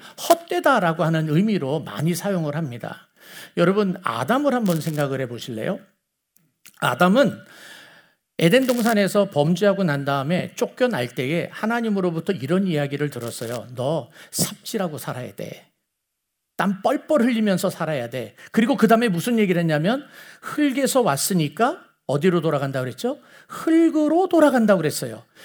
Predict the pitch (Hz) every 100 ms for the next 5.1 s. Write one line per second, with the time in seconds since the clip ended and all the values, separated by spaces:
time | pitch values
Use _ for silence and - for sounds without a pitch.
0 | - - 277 220 196 277 254 247 240 233
1 | 220 254 277 269 262 240 233 - 135 165
2 | 175 170 180 - 233 165 165 165 180 147
3 | 160 147 - 285 330 359 294 302 277 190
4 | 190 185 170 175 170 - 196 185 143 135
5 | 233